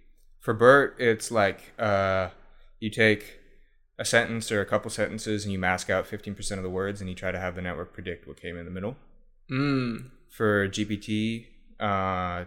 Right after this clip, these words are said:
Speaker 1: one, two, three, it's, it's, uh, you condition on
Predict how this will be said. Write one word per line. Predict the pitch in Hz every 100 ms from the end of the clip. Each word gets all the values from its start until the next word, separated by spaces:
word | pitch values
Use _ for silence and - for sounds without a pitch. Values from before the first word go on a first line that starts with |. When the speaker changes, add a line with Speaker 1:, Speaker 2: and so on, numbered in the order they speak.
| - -
Speaker 1:
one, | 98 98
two, | 95 107
three, | 101 104 107 101
it's, | - -
it's, | - 98 - 101
uh, | 92 87 87 - - - - - _ - -
you | 107
condition | 101 101 101 98 104
on | 98 95 92 90